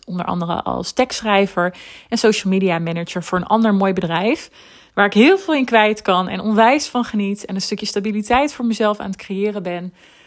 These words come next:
na de stormen die hebben plaatsgevonden de afgelopen twee jaar. Ehm, maar de podcast, het is heel grappig, ik ging net ook kijken, toen ik, voordat ik deze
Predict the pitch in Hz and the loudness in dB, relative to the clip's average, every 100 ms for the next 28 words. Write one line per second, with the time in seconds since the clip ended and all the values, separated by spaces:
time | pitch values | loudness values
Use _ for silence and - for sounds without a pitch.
0 | _ 185 196 196 190 - 277 311 190 180 | _ -2 0 2 -2 -2 0 2 2 0
1 | 185 214 214 180 190 190 220 208 220 220 | 0 0 2 0 2 0 0 -6 -2 0
2 | 196 196 196 180 - 160 170 170 269 - | 0 -2 -4 -2 -2 -4 -6 -4 -6 -8
3 | - - _ _ - 214 208 202 190 180 | -20 -20 _ _ -4 -2 0 0 -2 -6
4 | - _ - 190 233 359 208 180 190 202 | -10 _ -2 4 6 6 4 0 -2 -2
5 | - 415 415 190 185 - 214 233 233 208 | 2 2 4 4 4 0 -6 -2 0 0
6 | - 415 - 214 208 - 214 202 202 - | 2 2 2 0 -2 0 0 0 -2 -4
7 | - 254 285 285 294 294 254 - 185 180 | -4 -4 -4 -6 -6 -6 -6 -8 -8 -10
8 | - 185 175 175 175 185 | -10 -8 -6 -4 -4 -4